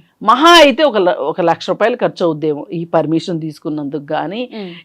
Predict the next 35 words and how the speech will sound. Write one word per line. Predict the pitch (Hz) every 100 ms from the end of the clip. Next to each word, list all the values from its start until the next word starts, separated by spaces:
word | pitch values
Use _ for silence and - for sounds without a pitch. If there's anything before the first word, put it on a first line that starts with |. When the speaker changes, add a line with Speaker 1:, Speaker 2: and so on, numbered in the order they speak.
| -
Speaker 1:
ఈ | 196
విదేశీ | 180 190 185 185
మద్యానికి | 160 151 156 143
ట్యాక్స్ | 143 160 147 -
కట్టినందుకు | 170 147 160 143 147 143
కానీ, | 151 156 208 220
లేకపోతే | 208 170 165 170 160
ఇంకోటి | 151 165 170 151
కానీ, | 147 160
ఇంకోటి | 160 143 165 143
కానీ. | 143 143 147 _ _ -
అసలు | 175 190
మీరు | 170 160 -
పర్మిషనే | 151 160 226 226 247
తీసుకున్న | 190 170 165 170 151
తర్వాత | 151 139 135 135
Speaker 2:
మ్మ్. | 139 143 220 196 185 -
Speaker 1:
అసలు | 170 170
లోపల | 151 156 175 196
ఏం | 160 151 170 165
చేసి | 160 -
చచ్చారు | 156 - 190 165 156
అనేది | 160 196
ఎవ్వరు | 127 139 135 175
పట్టించుకోరు. | 185 143 156 - 156 143 - -
Speaker 2:
అవును. | 190 170 196 _ _ _ _ 185 -
Speaker 1:
కక్కుర్తి | 262 - 349 -
అనమాట. | 151 120 - - _
Speaker 2:
మ్మ్. | 208 180 165 _ _ _ 226
కానీ | 311
Speaker 1:
ఇక్కడ | 262
Speaker 2:
గంజాయి | 254 269 320
తీసుకోకూడదు | 277 269 277 247 240 214
కదా. | 208 202 220 _ _ _ _
Speaker 1:
ఆ, | -